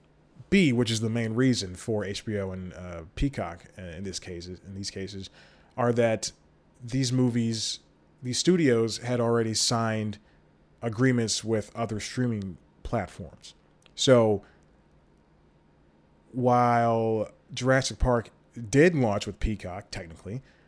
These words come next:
uh, Netflix has probably already signed the rights, you know, for August,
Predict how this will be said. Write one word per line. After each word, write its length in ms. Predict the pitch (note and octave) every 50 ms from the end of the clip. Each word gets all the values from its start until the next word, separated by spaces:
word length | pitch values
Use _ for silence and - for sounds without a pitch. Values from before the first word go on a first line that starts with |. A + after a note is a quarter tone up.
| _ _ -
uh, 420 | A2+ A#2 A2+ A2 G#2+ G#2 G2+ F2+ - - _ _ _ _ _ _ _
Netflix 680 | D3+ C3+ C3 C3 B2 - - C3 A#2+ - - - - -
has 140 | - A#2+ A2+
probably 360 | - - B2+ A#2+ A#2 A#2 A#2+
already 200 | A#2 A2+ A2+ A2+
signed 240 | G#2+ - A#2 A2 A2
the 60 | G#2+
rights, 420 | G#2 G#2 G2+ G2+ G2 - - - -
you 100 | G#2+ A2+
know, 400 | G#2 G#2 G2+ G2 G2 G2+ F#2+ - - _ _ - C3 B2+ _ _ B2+
for 300 | B2 - - C3 A#2+ G#2+
August, 560 | G#2+ A2 G#2+ G#2 G2+ G2+ G2+ G2 - - -